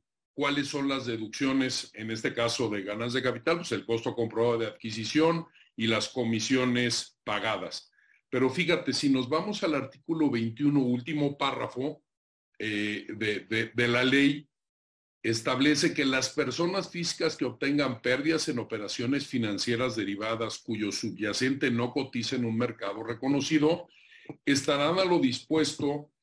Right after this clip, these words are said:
por el último párrafo del artículo ciento cuarenta y seis de la ley.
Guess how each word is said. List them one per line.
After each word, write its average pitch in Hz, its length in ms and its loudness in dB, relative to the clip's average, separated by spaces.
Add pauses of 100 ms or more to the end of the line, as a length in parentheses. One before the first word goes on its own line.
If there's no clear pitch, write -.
(140)
por 135 180 2
el 135 160 4
último 165 520 0
párrafo 147 460 0
del 117 180 -4
artículo 131 640 2
ciento 135 640 0
cuarenta 113 500 -2
y 101 80 -4
seis 104 380 -4
de 117 100 -4
la 135 120 -2
ley. 180 260 0